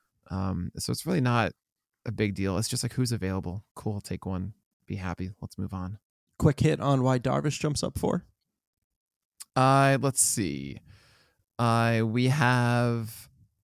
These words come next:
Speaker 1: I don't, I don't really know who moved. I guess Rodon moved.
Speaker 2: Mm-hmm.
Speaker 1: Uh, Musgrove moved. He was the twenty-four, I think, and then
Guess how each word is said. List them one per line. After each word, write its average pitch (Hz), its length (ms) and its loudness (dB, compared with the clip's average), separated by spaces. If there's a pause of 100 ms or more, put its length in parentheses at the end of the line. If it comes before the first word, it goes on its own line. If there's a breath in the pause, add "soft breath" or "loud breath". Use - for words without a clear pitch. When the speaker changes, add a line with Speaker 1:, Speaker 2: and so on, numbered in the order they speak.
(420)
Speaker 1:
I 135 240 -4
don't, 113 160 -6
I 101 80 -12
don't 156 200 -8
really 120 400 -2
know 98 640 -4
who 104 360 -4
moved. 101 440 -4
I 90 80 0
guess 95 280 -2
Rodon 113 1000 -4
moved. 156 680 0
Speaker 2:
Mm-hmm. 123 160 -4
Speaker 1:
Uh, 87 340 0
Musgrove 160 760 -2
moved. 202 520 -4
He 147 80 0
was 127 140 0
the 120 80 -4
twenty-four, 120 580 -2
I 131 80 0
think, 147 320 -4
and 113 140 -4
then 107 340 -4